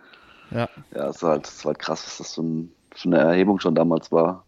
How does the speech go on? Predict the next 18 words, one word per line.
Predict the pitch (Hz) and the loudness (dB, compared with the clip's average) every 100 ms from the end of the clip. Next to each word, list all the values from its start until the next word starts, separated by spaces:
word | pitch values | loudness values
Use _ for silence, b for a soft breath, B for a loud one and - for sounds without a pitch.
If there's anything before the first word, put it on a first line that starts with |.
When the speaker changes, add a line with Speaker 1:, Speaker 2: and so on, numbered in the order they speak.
| _ | _
Speaker 2:
dass | - | -8
er | 87 90 92 - _ | -2 -2 -4 -12 _
gegen | - 98 | -2 -2
mich | - | -4
gespielt | - - 98 | -6 2 4
hat. | 98 - - B B B B B | 4 0 -8 B B B B B
Äh, | - | 0
und | 80 78 82 | 4 4 2
ich | - - _ _ - 67 | -2 -6 _ _ -8 0
auch, | 78 80 - - | 2 2 0 0
äh, | 82 82 85 82 - _ _ | 2 2 0 -4 -10 _ _
keinen | - 90 | -2 0
einzigen | 92 95 85 | 0 -2 -2
Zweikampf, | 85 90 90 | -2 -2 -4
glaub | 90 85 | -8 -8
ich, | |
gewonnen | - 87 87 | -10 -10 -10
hab. | 85 | -14